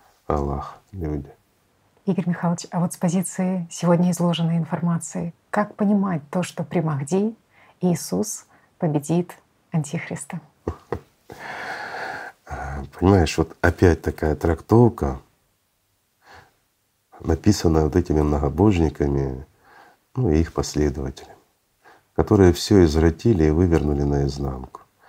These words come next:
Speaker 1: И вот исходя из их трактовки, должно быть так. Когда придет Махди, и он будет еще скрытый, придет Антихрист, и здесь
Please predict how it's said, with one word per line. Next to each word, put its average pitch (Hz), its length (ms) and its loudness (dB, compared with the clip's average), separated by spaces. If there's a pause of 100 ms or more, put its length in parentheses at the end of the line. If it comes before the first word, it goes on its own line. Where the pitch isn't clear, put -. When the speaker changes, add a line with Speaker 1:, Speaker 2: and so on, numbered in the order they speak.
(300)
Speaker 1:
И 90 80 4
вот 87 260 4
исходя 90 640 4 (120)
из 80 220 0
их 143 160 6
трактовки, 69 640 -2
должно 80 440 2
быть 78 220 0
так. - 340 -4 (1800)
Когда 127 540 6 (440)
придет 107 500 4
Махди, 92 480 -2 (420)
и 120 60 4
он 123 160 8
будет 80 300 0
еще 71 240 -8
скрытый, 92 600 -2 (680)
придет 165 380 6 (920)
Антихрист, 85 840 -2 (440)
и 92 120 2
здесь 98 600 0